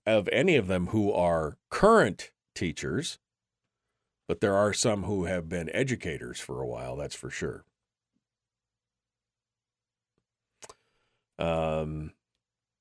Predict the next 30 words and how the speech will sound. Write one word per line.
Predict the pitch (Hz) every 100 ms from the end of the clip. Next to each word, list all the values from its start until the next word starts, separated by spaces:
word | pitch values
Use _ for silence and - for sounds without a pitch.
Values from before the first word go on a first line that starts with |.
| _ _ - -
and | 131 113 107 110
I | 104
would | 104 104
not | 98 98
disagree | 104 - 113 123
with | 127
what | 135 113
Harold | 147 151 147
said | 170 160
here. | 214 220 107 -
Legislators | 104 113 127 127 123 127 127
have | 117
been | 120
voting | 120 120 135
for | 135
their | 123 120
own | 123
interests | 123 131 135 -
since | 135
the | -
first | 135 147 151
legislature | 139 151 139 - 143 139 156
<laughs> |
swore | - 175 147
on | 165
the |
deck | 160 165 -
of | 180
marked | 180 185 -
cards. | 202 185 165 -